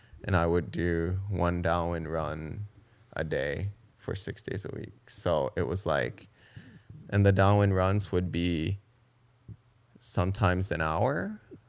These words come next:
and sometimes I'd go long from, like, Makai Pier to, uh,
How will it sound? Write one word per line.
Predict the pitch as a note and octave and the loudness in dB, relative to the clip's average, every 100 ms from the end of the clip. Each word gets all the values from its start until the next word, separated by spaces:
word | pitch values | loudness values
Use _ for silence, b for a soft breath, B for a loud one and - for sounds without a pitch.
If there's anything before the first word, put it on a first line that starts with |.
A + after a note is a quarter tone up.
| _ _ - - | _ _ -14 2
and | G2+ F2+ | 4 4
sometimes | F#2 - F2+ - F2 F2+ | 2 0 0 2 0 2
I'd | E2+ E2 | 0 0
go | E2+ D#2+ | 2 2
long | D#2 D#2 D#2 D2+ E2+ G2+ _ | 0 -2 -4 -4 -6 -8 _
from, | - E2 | -6 -4
like, | D2 C#2 - - | -2 -4 -6 -6
Makai | F#2+ F2+ - D#2+ F#2+ | -2 -2 2 2 2
Pier | - D2+ D#2+ G#2+ - - b b b b b - | -4 -2 -2 -4 -8 -18 b b b b b -14
to, | - F2 D#2+ | -2 0 2
uh, | C#2+ C#2+ B1 A1 | 0 0 0 0